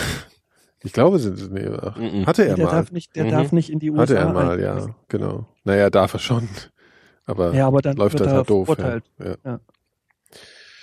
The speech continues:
Speaker 1: Ja, aber der Film war auf jeden Fall ganz gut. Ähm, so. Äh, ja, ja. Also, also wir haben ja, also das mit der
Speaker 2: Also, okay,
Speaker 1: Alterswege
Speaker 2: wir,
Speaker 1: ist aber
Speaker 2: wir,
Speaker 1: jetzt schon eine
Speaker 2: weiter.
Speaker 1: beschlossene Sache,
Speaker 2: Was passiert
Speaker 1: würde ich
Speaker 2: denn noch
Speaker 1: sagen,
Speaker 2: am Tag?
Speaker 1: also.
Speaker 2: Wir müssen ja überlegen. Vielleicht haben wir irgendwas vergessen.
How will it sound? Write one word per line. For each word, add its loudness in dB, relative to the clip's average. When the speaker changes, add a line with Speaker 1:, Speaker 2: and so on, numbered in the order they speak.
Speaker 1:
Ja, 6
aber 6
der 6
Film 4
war 6
auf 2
jeden 2
Fall 4
ganz 0
gut. 0
Ähm, 2
so. 2
Äh, 6
ja, -2
ja. -14
Also, 2
also -4
wir 4
haben 0
ja, 6
also 0
das -2
mit 0
der 4
Speaker 2:
Also, 4
okay, 4
Speaker 1:
Alterswege 4
Speaker 2:
wir, 8
Speaker 1:
ist 4
aber 4
Speaker 2:
wir, 8
Speaker 1:
jetzt 2
schon 4
eine 6
Speaker 2:
weiter. 4
Speaker 1:
beschlossene 2
Sache, 0
Speaker 2:
Was 0
passiert 0
Speaker 1:
würde 0
ich -2
Speaker 2:
denn 2
noch -4
Speaker 1:
sagen, -2
Speaker 2:
am -8
Tag? -2
Speaker 1:
also. -6
Speaker 2:
Wir 0
müssen -2
ja 0
überlegen. -2
Vielleicht -8
haben -8
wir -6
irgendwas -6
vergessen. -8